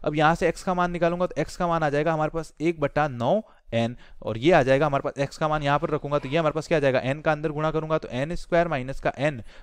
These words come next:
बटा factorial दो हो जाएगा दो गुणा एक्स स्क्वायर हमारे पास क्या हो जाएगा, एक बटा नौ एन का स्क्वायर, तो ये हो जाएगा एक बटा नौ का स्क्वायर इक्यासी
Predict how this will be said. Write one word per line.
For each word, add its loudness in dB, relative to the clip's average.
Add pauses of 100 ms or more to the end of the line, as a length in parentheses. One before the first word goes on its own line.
बटा 0
factorial -2
दो -2
हो 0
जाएगा 4
दो 0
गुणा 0
एक्स -4
स्क्वायर 0
हमारे 0
पास -4
क्या -2
हो 0
जाएगा, 2
एक -2
बटा 0
नौ 0
एन -2
का 2
स्क्वायर, 2
तो -6
ये -4
हो -2
जाएगा 2
एक 2
बटा 0
नौ -2
का 0
स्क्वायर -2
इक्यासी -2